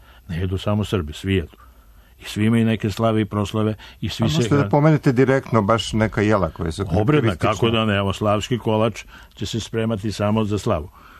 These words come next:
Speaker 1: Žito će se spremati samo za Svetoga Savu, samo za kad je u pitanju, e, pokoj duše nekome ili opet za slavu. E, kad će se spremiti česnica, obredni hleb će se spremiti samo za Božić. Kad će se spremati kra-, kravaji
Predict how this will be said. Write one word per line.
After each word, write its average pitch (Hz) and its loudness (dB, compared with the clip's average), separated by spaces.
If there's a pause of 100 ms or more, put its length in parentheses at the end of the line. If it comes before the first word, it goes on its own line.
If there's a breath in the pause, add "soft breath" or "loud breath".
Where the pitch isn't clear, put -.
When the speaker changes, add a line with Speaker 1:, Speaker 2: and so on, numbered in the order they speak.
(580 loud breath)
Speaker 1:
Žito 120 2
će 101 -6
se 104 -4
spremati 117 0
samo 120 2
za 113 0
Svetoga 117 0
Savu, 120 2
samo 120 2
za 117 2
kad 113 0
je 117 2
u 117 0
pitanju, 117 0
e, 127 -4 (460)
pokoj 117 0
duše 120 2
nekome 120 2 (360 loud breath)
ili 120 2
opet 117 0
za 107 -2
slavu. 85 -8 (280 loud breath)
E, - -6 (500)
kad 123 -2
će - -8
se 131 -2
spremiti 123 0
česnica, 110 0
obredni 113 2
hleb 120 0
će 107 -2
se 107 -2
spremiti 110 2
samo 113 2 (260 loud breath)
za 117 0
Božić. 110 0
Kad 120 0
će - -18
se 117 -6
spremati 127 0
kra-, 113 0
kravaji 117 2